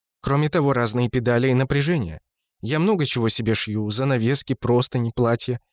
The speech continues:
Для этого нужны разные машины». «Мне они кажутся одинаковыми, но я ничего не понимаю в рукоделии». Они перешли в комнату Манека —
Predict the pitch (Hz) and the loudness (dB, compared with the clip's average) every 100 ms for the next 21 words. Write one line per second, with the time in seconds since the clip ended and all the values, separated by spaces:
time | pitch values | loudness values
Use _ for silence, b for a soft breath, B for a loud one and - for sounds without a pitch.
0 | _ - 113 147 151 160 147 139 151 151 | _ -6 -2 -2 0 2 2 2 0 -2
1 | - 156 151 101 101 107 120 - 87 78 | -2 0 0 0 0 0 0 -2 -6 -10
2 | - _ _ _ _ _ _ _ - 87 | -14 _ _ _ _ _ _ _ -6 0
3 | 180 220 185 165 180 165 - 143 120 113 | 2 2 2 2 0 0 0 0 2 2
4 | 113 131 120 101 85 b b b - 107 | 2 2 2 2 0 b b b -2 2
5 | 165 180 170 175 160 185 180 170 175 180 | 2 4 4 2 0 2 2 2 2 4
6 | 208 131 107 107 120 101 90 69 69 _ | 4 2 0 0 -2 0 -2 -4 -10 _
7 | _ _ _ 98 123 190 160 135 - 175 | _ _ _ -2 0 2 0 0 0 -4
8 | - 160 147 139 139 135 127 98 - - | 0 0 2 2 2 4 2 0 -4 -16